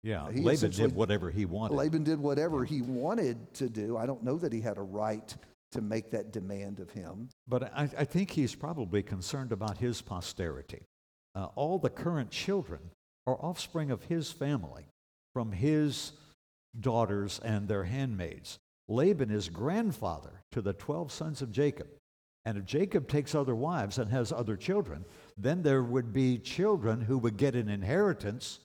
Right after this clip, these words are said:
Speaker 1: that was not from Laban. So he's concerned about, I think, his kids, his grandkids, their inheritance not being, uh, corrupted. That's a possible answer.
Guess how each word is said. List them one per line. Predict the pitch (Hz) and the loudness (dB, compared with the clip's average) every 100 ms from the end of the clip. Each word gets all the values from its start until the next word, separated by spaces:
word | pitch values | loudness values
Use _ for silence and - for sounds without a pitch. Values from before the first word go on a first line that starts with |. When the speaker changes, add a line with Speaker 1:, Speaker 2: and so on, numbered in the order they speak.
| _ _ _ _ _ _ | _ _ _ _ _ _
Speaker 1:
that | 160 156 | 0 0
was | 156 156 110 | 2 2 2
not | 139 165 165 | 2 2 0
from | - - 160 156 151 | -6 -6 -4 -4 -6
Laban. | 143 160 202 104 | 0 4 4 4
So | 92 131 | 0 0
he's | 107 180 196 | 0 0 -2
concerned | 135 113 139 123 | -4 -4 -4 -4
about, | 107 107 107 - - | -2 0 -2 -4 -6
I | - | -2
think, | 123 139 117 | 0 0 0
his | 135 151 147 | 4 4 2
kids, | - 110 95 90 - - - | 2 2 2 0 -8 -12 -2
his | 139 135 | 2 2
grandkids, | 95 120 107 101 101 95 87 - - - | 2 0 0 0 0 0 -4 -12 -20 -20
their | - 90 120 127 113 | -10 2 4 4 2
inheritance | 113 104 107 101 92 101 92 - | 0 2 2 2 0 -6 -8 -4
not | 95 95 | -4 -4
being, | 95 90 90 82 | -4 -6 -6 -12
uh, | 92 90 | -12 -10
corrupted. | - 92 85 90 | -4 -4 -2 -6
That's | 98 120 | -4 -4
a | 110 | -4
possible | - 113 104 - 80 85 | -6 -4 -4 -6 -8 -6
answer. | 82 - | -8 -10